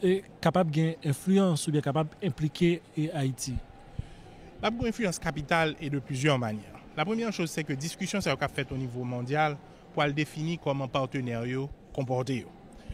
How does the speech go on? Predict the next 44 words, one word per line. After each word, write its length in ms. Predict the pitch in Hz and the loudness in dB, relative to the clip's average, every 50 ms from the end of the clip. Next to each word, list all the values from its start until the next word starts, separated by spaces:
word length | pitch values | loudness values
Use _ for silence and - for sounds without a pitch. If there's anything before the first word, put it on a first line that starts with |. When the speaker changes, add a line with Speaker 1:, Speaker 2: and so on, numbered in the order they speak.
| - - | -10 -4
Speaker 2:
L'un 160 | 131 147 165 | -2 0 2
des 260 | 180 170 175 175 175 170 | 2 2 2 2 0 0
objectifs 380 | 165 156 160 160 151 - 143 | 0 0 -2 -4 -4 -4 -4
du 100 | 139 139 | -2 -2
millénaire, 420 | 135 139 135 135 131 135 135 131 131 | -2 0 0 0 0 0 0 0 0
yo, 120 | 127 120 | 0 0
par 100 | 135 123 | 0 0
exemple, 380 | 120 131 143 151 175 196 202 - | -2 -2 0 0 0 0 0 -2
nous 100 | 131 131 127 | -4 -4 -4
avons 240 | 135 131 135 131 123 | -2 -2 0 0 0
huit 160 | 131 160 147 | 0 0 0
objectifs 380 | 160 151 147 156 147 - 156 131 | 0 0 -2 -2 -4 -4 -6 -4
du 80 | 127 | -2
millénaire, 360 | 127 131 127 131 135 143 156 156 | -2 -2 0 0 0 0 0 0
l'éducation, 540 | 143 127 123 120 110 131 127 - - 156 | -2 -2 -4 -4 -4 -4 -2 -2 -2 -2
la 140 | 147 131 123 | 0 0 0
santé. 420 | 120 - 131 127 120 - 185 220 - - - - - - - - - | -2 -2 -4 -4 -2 -2 -4 -4 -6 -10 -20 -20 -20 -20 -20 -10 -2
Le 140 | - 143 175 | 2 4 4
Haïti 460 | 185 190 196 202 165 - - 175 151 | 6 4 4 2 -2 -4 -6 -6 -4
fait 160 | - - 143 | -2 -2 -4
programme 400 | 131 - 139 131 131 131 123 123 | -2 -4 -4 -2 -2 -2 -2 -2
de 80 | 127 127 | -2 -2
développement, 500 | 127 120 120 131 117 120 120 117 117 123 | -2 -2 -2 -4 -6 -6 -6 -6 -6 -4
ni. 160 | 151 185 208 - - - - - - - - - - 110 113 | -4 -4 -6 -8 -12 -20 -20 -20 -20 -20 -20 -16 -8 -2 4
Bailleurs, 400 | 135 131 131 139 147 156 160 160 | 4 6 6 6 6 6 6 6
yo, 100 | 170 165 | 8 6
avec 200 | 160 156 135 - | 6 6 4 2
partenaires, 460 | 156 143 135 147 139 135 131 131 131 | 2 0 2 2 0 0 2 2 2
yo, 100 | 135 135 | 2 0
dit, 220 | 135 139 165 - - | 0 -2 -2 0 0
ah, 140 | 160 - - - | 0 0 -2 -2
m'pa 240 | - 139 147 185 185 | -2 2 4 4 6
ouais 120 | 175 165 147 | 6 6 4
la 100 | 135 131 | 4 2
santé 320 | - - 135 117 131 127 | 2 0 -2 0 0 0
là, 180 | 123 123 131 131 | 0 2 0 0
m'pa 220 | 131 127 139 147 | 0 2 4 4
ouais 100 | 151 139 | 4 4
l'éducation 480 | 131 120 123 120 131 123 117 - 120 110 | 2 0 -2 -2 -2 -2 0 -2 -4 -6
là, 160 | 113 120 117 | -6 -6 -6
former 400 | - - - 160 156 156 151 139 | -4 0 2 2 4 4 2 0
tel 180 | - 170 160 | 0 0 0
dans 120 | 156 147 131 | 0 0 -2
programme, 420 | 123 147 127 107 120 117 117 127 | -2 -4 -4 -2 -2 -2 -2 -2